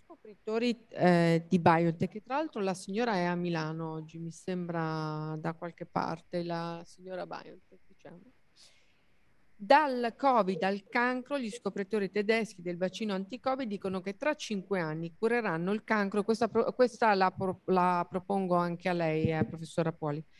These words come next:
Cureranno il cancro grazie all'M R N A. Hanno quindici vaccini anticancro in fase di test clinico, il più avanzato è quello contro il melanoma, che tra l'altro è il tumore più sottovalutato dalle persone.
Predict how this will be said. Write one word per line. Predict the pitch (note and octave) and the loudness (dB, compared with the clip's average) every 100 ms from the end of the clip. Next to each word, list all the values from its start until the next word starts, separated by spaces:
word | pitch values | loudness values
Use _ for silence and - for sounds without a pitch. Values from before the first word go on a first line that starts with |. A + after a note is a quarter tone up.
| - - - _ | -20 -20 -20 _
Cureranno | C4 C4+ C#4 G#3+ F#3+ A3 | 6 8 8 6 4 2
il | C4 - | 0 0
cancro | G#3 F3+ F3+ G#3+ | 0 0 2 2
grazie | G3 F3+ F3+ - G#3 | 4 2 0 -2 0
all'M | G3+ E3+ D#3+ D#3+ | 2 2 0 2
R | D#3 D#3+ D#3 | 0 0 0
N | D#3 D#3 D3+ | 0 -2 -2
A. | D3 D#3 - - - | -4 -8 -14 -12 0
Hanno | F#3 F3 E3 | 0 2 -2
quindici | - E4 F4+ - | 0 2 2 2
vaccini | G#3 F#3 A#3 A#3 | 2 2 2 0
anticancro | G3 F#3 G3+ G#3 G#3 | 0 2 2 2 0
in | F3+ | 2
fase | F#3+ F3+ E3+ | 2 2 0
di | E3 - | -4 2
test | F#3 F3+ | 2 2
clinico, | - G3 A3+ A3+ C4+ C4+ - - A3+ - | -2 0 0 4 4 4 -8 -20 -12 -4
il | F3+ | -4
più | F#3 G#3+ | 4 4
avanzato | G3+ G3 C4 D#4 | 4 4 2 4
è | |
quello | B3 G3 | 4 4
contro | F3+ E3 F3+ | 4 0 2
il | E3+ | 2
melanoma, | E3 E3+ E3+ F3+ G#3+ | 2 2 2 4 2
che | F#3 | 0
tra | D#3 | -2
l'altro | D#3 D#3+ F#3 - | -4 -2 0 0
è | D#3+ | -2
il | D#3 - _ | -4 -6 _
tumore | D#3 D3+ D#3 | -8 -4 -4
più | D#3 D#3 | -6 -12
sottovalutato | - D#3 D#3 D#3 D#3 D#3 E3 D#3+ E3+ F#3 | -12 -10 0 2 2 2 2 2 -2 -6
dalle | D#3 D3+ | -2 -2
persone. | D3 D3+ - G3+ C#4+ | -4 -8 -2 0 0